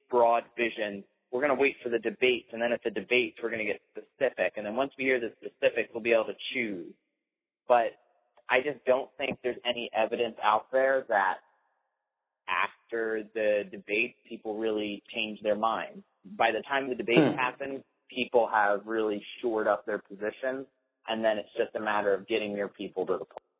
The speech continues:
Speaker 1: Um, well, the Obama campaign has invested heavily in, in their ground game operations. They have a lot more field offices than the Romney campaign does, especially in swing states like Florida and Ohio,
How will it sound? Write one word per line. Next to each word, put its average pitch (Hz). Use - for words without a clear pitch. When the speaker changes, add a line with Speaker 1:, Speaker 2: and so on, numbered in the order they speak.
Speaker 1:
Um, 135
well, 165
the 139
Obama 170
campaign 156
has 139
invested 135
heavily 135
in, 113
in 123
their 120
ground 120
game 110
operations. 98
They 117
have 123
a 113
lot 107
more 123
field 123
offices 120
than 113
the 110
Romney 110
campaign 110
does, 113
especially 131
in 104
swing 107
states 107
like 101
Florida 104
and 101
Ohio, 98